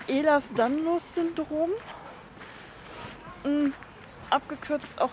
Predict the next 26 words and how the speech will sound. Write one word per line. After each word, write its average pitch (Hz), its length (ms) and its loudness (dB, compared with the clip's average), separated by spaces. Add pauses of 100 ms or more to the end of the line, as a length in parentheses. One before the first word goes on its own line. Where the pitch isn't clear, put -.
E 277 100 -2
D 233 220 -4
S. - 300 2 (840)
Das, - 440 -2
äh, 233 220 2
gibt 262 240 -6
es 262 120 -6
in 247 100 -2
verschiedenen 254 560 -4
Ausprägungen 254 840 -2
und 233 120 -4
ich - 200 -8
hab 240 160 -6
das, - 220 -2 (880)
den, 240 220 2
den 226 160 4 (160)
hypermobilen 262 960 4
Typ. 254 180 -2 (1800)
Das 247 200 2
heißt, 240 260 4
dass - 160 -8
meine 214 300 0
Gelenke 220 420 -2
gerne 220 320 0
überstrecken 214 720 -2 (1600)
und, 262 240 2